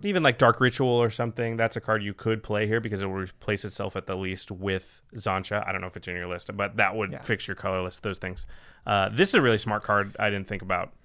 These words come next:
Speaker 2: Yeah. It's called Heartstone.
Speaker 1: Not Hearthstone.
Speaker 2: <laughs>
Speaker 1: Heartstone.
Speaker 2: Heartstone.
Speaker 1: Yes.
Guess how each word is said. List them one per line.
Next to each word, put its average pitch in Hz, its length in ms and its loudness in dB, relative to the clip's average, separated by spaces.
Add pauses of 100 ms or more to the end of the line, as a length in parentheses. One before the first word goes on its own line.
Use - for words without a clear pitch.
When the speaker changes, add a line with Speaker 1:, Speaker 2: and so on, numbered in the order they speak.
(140)
Speaker 2:
Yeah. 143 200 0 (260)
It's 180 120 -2
called 240 180 6
Heartstone. 170 680 0 (200)
Speaker 1:
Not 139 220 4
Hearthstone. 170 480 8 (360)
Speaker 2:
<laughs> - 420 -10
Speaker 1:
Heartstone. - 880 6
Speaker 2:
Heartstone. 160 680 2
Speaker 1:
Yes. 107 320 -4